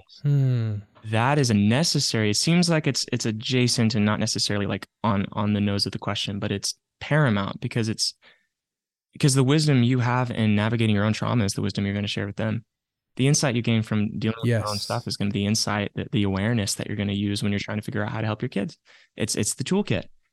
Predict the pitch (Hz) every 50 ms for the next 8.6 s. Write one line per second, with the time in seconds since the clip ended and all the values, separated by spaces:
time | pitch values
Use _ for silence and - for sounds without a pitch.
0 | _ - - 117 117 127 117 113 127 117 - - 123 113 - 143 139 123 127 123
1 | 113 123 131 - 110 110 - - 151 156 120 107 104 - 110 - - 117 120 117
2 | 135 139 135 - - 113 113 - 160 180 202 190 - - - - 107 107 110 107
3 | - 110 104 101 101 101 104 - - - - - - - - - 107 101 101 -
4 | _ _ _ - - - - - 131 131 - 139 165 175 170 - 135 - - 143
5 | 127 110 - 110 107 107 113 113 107 107 101 - - - - 113 - 104 101 104
6 | 107 110 107 101 101 95 - _ _ - 107 104 101 101 107 117 - - 104 98
7 | 98 101 - _ _ _ _ _ - - 104 95 92 95 - - 131 127 - 92
8 | 98 - - - - 104 - - 107 101 98 -